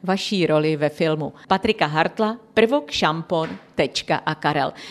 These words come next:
Teresko, a takovou otázku, kterou kladu všem nejhočechům a nejhočeškám, jaký máte vztah k jižním Čechám? Co se vám vybaví?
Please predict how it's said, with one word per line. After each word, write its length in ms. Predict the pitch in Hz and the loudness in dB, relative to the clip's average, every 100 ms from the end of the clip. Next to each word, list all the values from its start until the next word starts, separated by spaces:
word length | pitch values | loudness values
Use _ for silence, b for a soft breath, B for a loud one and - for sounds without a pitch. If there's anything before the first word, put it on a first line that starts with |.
| B | B
Teresko, 380 | 226 277 - 320 - | -2 -2 0 -2 0
a 200 | 190 180 | -2 -2
takovou 280 | 190 262 | 0 0
otázku, 540 | 262 196 208 196 - 226 | 0 0 0 -2 0 -2
kterou 500 | 226 214 208 202 196 | 0 0 2 2 0
kladu 640 | - 190 185 190 190 170 - | 0 0 2 2 2 -2 -8
všem 420 | - - 165 143 139 135 | -6 -4 -4 -6 -4 -2
nejhočechům 840 | 143 147 151 165 165 180 - 190 185 | 0 0 0 -2 0 -2 2 0 0
a 100 | 180 | 0
nejhočeškám, 1160 | 170 151 139 156 165 165 196 185 - 190 190 196 B B - | 0 2 0 2 0 0 -2 -4 -2 -2 -2 -4 B B -2
jaký 160 | 190 | 4
máte 280 | 254 220 151 | 6 4 0
vztah 440 | - - - - - | -6 -6 -8 -8 -6
k 80 | 131 | -2
jižním 420 | 127 135 117 120 | 0 0 0 0
Čechám? 600 | - 135 - - 135 160 - | -2 -4 -4 -6 -6 -8 -2
Co 120 | 202 | 0
se 120 | 180 | 2
vám 200 | 208 180 | 2 2
vybaví? 480 | 143 - 131 127 - | 0 0 -2 -2 -8